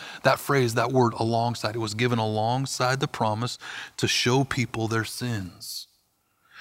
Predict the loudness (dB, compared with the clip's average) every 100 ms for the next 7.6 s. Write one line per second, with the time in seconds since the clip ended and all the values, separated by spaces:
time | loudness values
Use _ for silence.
0 | -18 -12 -4 0 0 0 2 4 6 6
1 | 4 4 -2 0 -2 -2 -4 -2 0 4
2 | 4 4 0 -2 2 4 2 2 2 2
3 | 2 0 0 0 0 -2 -2 -4 -2 4
4 | 4 6 2 0 -6 _ _ _ -18 -18
5 | -18 -4 0 0 0 4 4 4 -2 -4
6 | -2 -2 -2 -4 -2 0 0 0 0 -2
7 | 0 0 2 0 -2 -6